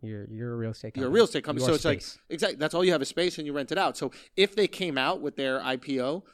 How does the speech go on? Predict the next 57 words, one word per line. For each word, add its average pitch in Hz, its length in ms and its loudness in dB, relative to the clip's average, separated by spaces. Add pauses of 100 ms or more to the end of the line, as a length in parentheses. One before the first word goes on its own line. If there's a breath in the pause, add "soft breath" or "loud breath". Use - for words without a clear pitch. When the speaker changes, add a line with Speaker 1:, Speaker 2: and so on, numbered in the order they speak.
Speaker 2:
right, 131 200 4
Speaker 1:
Yeah. 151 100 0
Speaker 2:
and 151 100 -6
they 147 80 0
were 139 60 0
just 127 100 -8
like, 131 160 -2
"Hey, 185 200 6
we're 175 120 4
just 175 160 -2
a 175 40 0
real 175 120 4
estate 156 200 0
company, 139 280 -2
so 143 200 -2
it's 131 140 -6
whatever 139 360 -2
real 131 220 -2
estate 127 220 -4
is, 117 140 -4
one-to-one 123 640 -8
or - 20 -8
five-to-one 120 680 -2
Speaker 1:
Yeah. 110 60 -6
Speaker 2:
or 110 140 -6
whatever 113 260 -6
that 110 160 -6
is," 104 100 -12 (380 soft breath)
then 156 200 2
I 147 60 2
think 143 200 -6
they 139 80 0
would 135 140 0
have 127 120 -10
done 120 160 -6
fine. 131 300 -6 (280 soft breath)
But 139 180 -4
when 131 280 -2
they 127 160 -2
said 151 440 0
we're 139 180 0
a 113 100 -6
tech 135 220 -2
Speaker 1:
Ah. 120 40 -8
Speaker 2:
company 123 540 -6
and 135 100 -10
then 127 120 -4
their 120 140 -2
evaluation 127 600 -2
came 131 220 -4
out 120 160 -4
way 127 240 0
lower 123 320 0
than 113 140 -6
they 113 100 -2
Speaker 1:
Mm-hmm. 117 80 -2
Speaker 2:
thought, 156 280 0